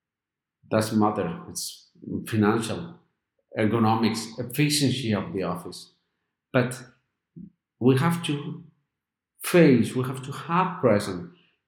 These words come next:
that ethical approach to aligner orthodontics is vital. It's vital for the long-term development of our profession. We're human beings, and I want us to be there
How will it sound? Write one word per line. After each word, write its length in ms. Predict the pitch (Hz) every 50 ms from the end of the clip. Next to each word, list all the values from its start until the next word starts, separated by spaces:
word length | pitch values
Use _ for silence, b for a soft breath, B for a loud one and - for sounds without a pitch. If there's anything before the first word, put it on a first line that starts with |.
| _
that 300 | - 104 90 - - - _ _ _ _ _ _ _ -
ethical 600 | - 190 - - 247 233 - - - 98 85 - - - - - - - _ _ _ _
approach 680 | - 113 110 - 131 151 147 139 127 117 - - - -
to 100 | - 123
aligner 500 | 117 110 107 104 104 107 107 107 104 -
orthodontics 760 | 107 107 107 - 120 123 143 139 123 117 110 - - - b b b b b b
is 220 | - 110 107 104 101
vital. 600 | 104 113 113 120 120 - - 92 82 85 - - _ _ _ _ _ _ _ _ _ _ _ _ _ _ -
It's 160 | 117 110 110
vital 420 | 107 123 131 160 165 196 196 -
for 480 | 170 151 131 117 113 - - - - - _ _ -
the 180 | 107 107 117 113
long-term 1000 | 110 107 123 139 185 214 233 254 247 - - - - - 147 165 170 170 170
development 720 | - 131 110 107 113 107 107 107 107 110 120 120 131 135 131 - - - _ _ -
of 120 | 101 - -
our 100 | 120 107
profession. 560 | 98 117 113 - 120 113 - - 101 87 - - - _ _ _ _ _ _ _ _ _ _ _ -
We're 180 | 107 110 107
human 440 | 104 - - 226 247 240 226 175 131
beings, 580 | 117 113 104 92 87 87 - - - - - _ _ _ _ _ _ _ _ _ _ _ _ -
and 120 | - 131 143
I 60 | 156
want 240 | 165 180 190 185 180
us 420 | 180 180 175 175 - - - - -
to 120 | 151 143
be 300 | 123 160 202 247 302 294
there 480 | - - 123 104 92 87 - - -